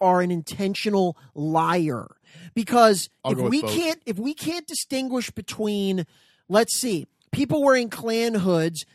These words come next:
Speaker 1: lynching American cit-, African Americans, burning churches, engaging in wholesale terror,
Speaker 2: Mm-hmm.
Speaker 1: destroying families,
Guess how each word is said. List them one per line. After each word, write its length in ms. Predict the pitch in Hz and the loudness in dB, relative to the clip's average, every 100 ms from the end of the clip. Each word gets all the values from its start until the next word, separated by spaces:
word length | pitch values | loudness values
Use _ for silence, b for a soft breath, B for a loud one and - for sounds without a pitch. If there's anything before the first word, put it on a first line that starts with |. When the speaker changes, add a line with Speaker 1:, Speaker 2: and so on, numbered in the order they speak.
| _ | _
Speaker 1:
lynching 840 | 165 196 254 285 - 214 190 208 247 - _ _ _ - | -4 2 2 2 0 0 0 -2 -6 -12 _ _ _ 0
American 580 | 202 208 220 214 226 | 2 4 4 2 -2
cit-, 300 | 208 - 214 | -4 -2 -2
African 480 | 262 196 202 226 226 | 0 0 2 0 -2
Americans, 760 | 208 196 190 180 180 190 277 - _ _ _ _ _ | 0 2 2 2 0 -2 -4 -10 _ _ _ _ _
burning 480 | - 226 254 269 269 | 4 8 8 6 2
churches, 840 | 226 - 226 208 - 180 190 233 - _ | -2 2 2 2 0 0 0 -2 -12 _
engaging 600 | 220 202 226 247 226 240 | -2 0 0 0 -2 -2
in 80 | 208 | 4
wholesale 560 | 214 233 - 240 233 | 6 6 6 2 0
terror, 760 | - - 247 220 165 127 170 214 123 | -2 -2 2 4 4 0 -4 -8 -14
Speaker 2:
Mm-hmm. 420 | 107 92 104 110 | -14 -12 -12 -4
Speaker 1:
destroying 640 | 208 - - 262 277 294 | 0 0 4 6 6 4
families, 840 | 254 294 247 233 220 220 220 202 | -4 -2 0 0 2 0 0 -4